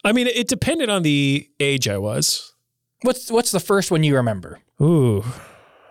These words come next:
Speaker 1: You know, I can't think of, oh, oh, no, I know what it was. Um, so my grandmas, who were very, very supportive of whatever I was into at the time, which God bless them,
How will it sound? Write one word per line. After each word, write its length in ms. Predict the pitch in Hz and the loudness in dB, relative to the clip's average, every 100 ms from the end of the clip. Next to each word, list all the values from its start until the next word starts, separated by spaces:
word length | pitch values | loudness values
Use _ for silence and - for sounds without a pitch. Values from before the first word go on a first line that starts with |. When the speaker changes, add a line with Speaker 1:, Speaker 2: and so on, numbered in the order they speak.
| _ | _
Speaker 1:
You 140 | 143 160 | 0 2
know, 100 | 170 | 2
I 100 | 185 | 0
can't 280 | - 285 - | 0 -2 -2
think 280 | - 202 | -2 0
of, 180 | 196 185 - | 2 0 0
oh, 340 | 160 156 151 156 | 2 4 2 0
oh, 220 | 131 120 | 0 0
no, 160 | 104 110 | 0 0
I 100 | 110 | 2
know 120 | 110 | 0
what 80 | 101 | 0
it 80 | 95 | 0
was. 320 | 95 90 - _ - | -2 -2 -4 _ -6
Um, 480 | 110 101 98 92 101 _ _ _ _ _ - | -2 0 -2 -6 -10 _ _ _ _ _ -6
so 420 | - 156 156 160 | 0 2 2 0
my 440 | 143 139 147 143 135 | 0 0 2 2 0
grandmas, 580 | 135 196 180 120 123 | 0 0 0 -2 0
who 80 | 131 | 0
were 140 | 120 113 | 2 2
very, 720 | 127 143 151 160 156 156 156 _ - | 2 2 2 2 2 2 0 _ -2
very 320 | 131 135 143 | 0 2 2
supportive 500 | - 135 123 120 110 | 0 -2 0 0 2
of 240 | 107 101 - - | 0 -2 -6 -4
whatever 680 | 120 113 - 135 143 139 110 | 0 0 0 -2 0 2 2
I 160 | 110 | 2
was 180 | 110 107 | 0 0
into 340 | 104 110 113 | -2 -2 -2
at 100 | 95 | -4
the 60 | - | -4
time, 340 | - 87 90 | -6 -6 -8
which 220 | 113 - - | -12 -14 -4
God 220 | 131 139 | -2 -2
bless 280 | 117 113 - | -2 -2 -2
them, 260 | 98 101 | -6 -12